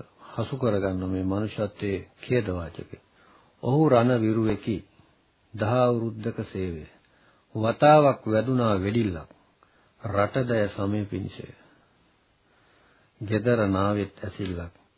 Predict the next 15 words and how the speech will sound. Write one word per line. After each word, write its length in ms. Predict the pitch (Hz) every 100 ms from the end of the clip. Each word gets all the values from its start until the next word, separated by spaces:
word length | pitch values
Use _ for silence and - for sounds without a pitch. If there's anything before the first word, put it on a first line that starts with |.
| _ _ _ _ -
දුටිමි 580 | 101 120 127 156 151 113
පත්තරයක 720 | - 104 - - 110 101 101
මම 280 | 95 92 90 95 _
පැවසූ 520 | - 98 104 - 104 95
අයුරු 300 | 90 101 101
ඔබ." 140 | 85 - _ _ _ _ _ _ _ _ _ _ _ _ _ _ _ _ _ _ _ _ _ _ _ _ _ _ -
මේ 140 | 127
වෙඩිල්ල 340 | 120 120 143 123
වැදුනේ 500 | 107 107 139 95 120 - _ _ _ _ _
අවුරුදු 360 | - 104 110 127
දහයක 380 | 113 104 117 120 117
සේවයකට 560 | - 98 110 113 107
පස්-, 380 | 92 98 92 - -
සේවයක් 420 | - 104 104 98
කරද්දී. 580 | - 104 90 78 123